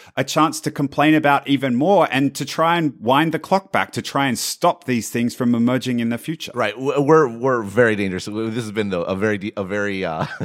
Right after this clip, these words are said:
Speaker 2: <laughs> very wide excursion. But I, I think that the, the broader point is an important one. Like, there's, is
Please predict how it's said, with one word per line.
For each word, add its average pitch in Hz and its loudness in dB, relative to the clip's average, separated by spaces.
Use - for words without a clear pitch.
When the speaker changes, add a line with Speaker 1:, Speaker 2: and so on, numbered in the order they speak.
Speaker 2:
<laughs> - -6
very 156 4
wide 127 4
excursion. 110 -4
But 110 -2
I, 147 4
I 151 4
think 175 0
that 131 0
the, 135 -2
the 123 -2
broader 135 4
point 113 -4
is 101 -2
an 95 -2
important 90 -2
one. 73 -6
Like, 90 -6
there's, 143 2
is 131 -4